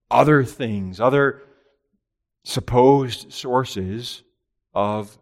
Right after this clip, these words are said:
comfort. For example, we might look to the things of this life, to money, possessions, as though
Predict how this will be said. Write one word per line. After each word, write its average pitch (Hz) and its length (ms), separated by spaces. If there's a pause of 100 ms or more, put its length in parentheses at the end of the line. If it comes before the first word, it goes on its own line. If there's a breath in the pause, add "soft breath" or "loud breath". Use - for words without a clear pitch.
(140)
comfort. 123 540 (2250)
For 107 120
example, 107 340
we 107 100
might 110 260
look 104 260 (460)
to 104 100
the 90 80
things 101 300
of 98 80
this 101 240
life, 90 460 (1300)
to 85 100
money, 95 300
possessions, 92 680
as 87 180
though 98 440